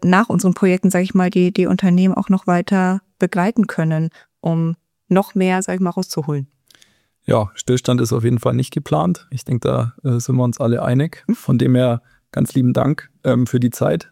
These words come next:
Speaker 2: dass du da
Speaker 1: Danke
Speaker 2: warst.
Speaker 1: dir.
Speaker 2: Ähm, wir haben ja grad die Mittagspause geopfert, äh, um, um den Podcast hier aufzunehmen. Ähm, ja, war ein cooles Gespräch, Magdalena. Ich denk, das sehen die anderen genauso und von dem her nochmal danke.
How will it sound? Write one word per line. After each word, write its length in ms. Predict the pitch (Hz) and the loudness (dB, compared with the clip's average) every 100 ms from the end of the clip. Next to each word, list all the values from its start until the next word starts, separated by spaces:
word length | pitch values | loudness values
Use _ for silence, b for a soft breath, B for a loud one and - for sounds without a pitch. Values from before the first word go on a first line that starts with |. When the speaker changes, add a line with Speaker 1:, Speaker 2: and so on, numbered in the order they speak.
| _ | _
Speaker 2:
dass 200 | - 120 | -8 -4
du 100 | 123 | -2
da 120 | - | 0
Speaker 1:
Danke 140 | 131 | 2
Speaker 2:
warst. 140 | 156 190 | 0 0
Speaker 1:
dir. 260 | 160 170 - | 0 0 0
Speaker 2:
Ähm, 260 | 117 120 | 0 0
wir 60 | 120 | 2
haben 80 | 131 | 0
ja 60 | |
grad 200 | 120 123 | 0 -2
die 40 | 127 | 0
Mittagspause 600 | 131 147 - 139 139 139 | 0 -2 -2 -2 0 -2
geopfert, 600 | 143 139 - 147 139 - - | -2 -4 0 -2 -2 -10 -6
äh, 40 | |
um, 380 | - - 120 123 | -4 0 0 0
um 200 | - 123 | -2 -2
den 120 | 120 | 0
Podcast 420 | 139 139 143 143 | -2 0 -2 0
hier 120 | 151 | -2
aufzunehmen. 600 | - 135 - 139 131 147 147 B B B B _ | 0 -2 -4 -2 0 0 -4 B B B B _
Ähm, 480 | - 120 113 113 113 - _ _ | -2 0 0 0 -2 -8 _ _
ja, 200 | 143 131 - | -2 -2 -6
war 140 | - 123 | -2 -2
ein 80 | 117 | 0
cooles 260 | 139 135 | 0 0
Gespräch, 500 | - - 139 151 143 | -4 -4 -2 -2 -2
Magdalena. 600 | 147 139 143 147 151 156 - | -4 -2 -2 0 -2 -4 -10
Ich 100 | - | -16
denk, 160 | - 131 | -6 -4
das 140 | 123 | -4
sehen 160 | - 135 | -2 -2
die 100 | 120 | -2
anderen 220 | 123 120 | -2 -2
genauso 440 | 117 - 131 135 151 | -2 0 0 0 -2
und 360 | 147 123 113 | -2 -2 -4
von 140 | - 120 | -2 0
dem 120 | 120 | 2
her 100 | 117 | 0
nochmal 260 | 113 131 | 0 -2
danke. 340 | 127 123 - | -2 -2 -2